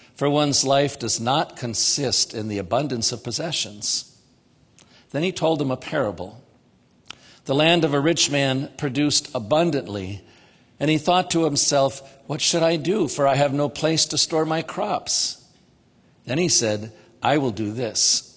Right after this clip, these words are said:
I will put down my barns and build larger ones, and there I will store all my grain and my goods. And I will say to my soul, 'Soul, you have ample goods laid up for many years. Relax,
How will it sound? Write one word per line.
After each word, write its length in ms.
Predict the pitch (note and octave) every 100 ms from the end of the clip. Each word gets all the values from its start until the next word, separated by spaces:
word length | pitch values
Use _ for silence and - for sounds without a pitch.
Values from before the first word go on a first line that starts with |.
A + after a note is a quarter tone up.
| _ _ - - - -
I 140 | B2
will 160 | E3 E3
put 220 | E3 D#3
down 260 | D3+ C#3+ C#3
my 160 | B2
barns 580 | G2+ B2 C#3+ D3 D3 C3+
and 140 | A2+ G#2
build 220 | C#3+ C3
larger 440 | C#3 D#3+ C3+ G2+
ones, 500 | F2+ F2+ F2+ - - - -
and 220 | A#2 A#2
there 280 | B2 F3 F#3
I 120 | C#3+
will 160 | A#2+ A#2+
store 360 | - - B2 A2+
all 240 | C#3 D#3+
my 200 | D3 B2
grain 340 | G#2 C3 C#3+
and 140 | B2+ G#2+
my 160 | G2
goods. 580 | F#2 A2 F#2 E2+ - - - - _ _ _ -
And 160 | G#2
I 140 | A2+ D3+
will 160 | D3+
say 240 | - C#3+ C#3
to 140 | B2+
my 200 | G2 F#2+
soul, 640 | F2+ - F3 F3 F2+ F2 -
'Soul, 560 | - - F3 F3+ C3
you 200 | A2+ D#3+
have 260 | E3 B2 A2
ample 360 | C3+ F3+ - A#2
goods 380 | G2 G2+ G2+ B2+
laid 180 | C#3+ D#3
up 140 | D#3+
for 160 | - C#3+
many 260 | D#3+ E3+
years. 640 | E3+ F#3+ D3 F#2+ F#2 - -
Relax, 840 | D#3+ G3+ G#3+ D3+ - - -